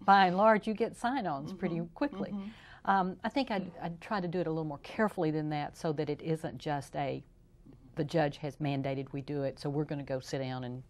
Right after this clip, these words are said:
Speaker 1: just not talk, but we're gonna go.
Speaker 2: Mm-hmm.
Speaker 1: W-, I do talk about the process, and I also ask the questions of, um,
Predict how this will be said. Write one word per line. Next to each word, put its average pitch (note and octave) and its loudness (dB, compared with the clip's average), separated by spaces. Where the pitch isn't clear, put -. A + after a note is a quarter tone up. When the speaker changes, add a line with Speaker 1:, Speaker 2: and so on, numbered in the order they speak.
Speaker 1:
just - -8
not D3 0
talk, B2+ 2
but C#3+ -4
we're C#3+ -2
gonna C3 -4
go. D3 0
Speaker 2:
Mm-hmm. C#3 -14
Speaker 1:
W-, D#3 -6
I E3 0
do E3 4
talk D#3+ -2
about A#2+ -8
the C#3 -10
process, C3 -4
and D#3 0
I D3+ 2
also D#3+ 4
ask C#3+ 0
the C#3+ -6
questions D3+ 0
of, D3 -2
um, D3 2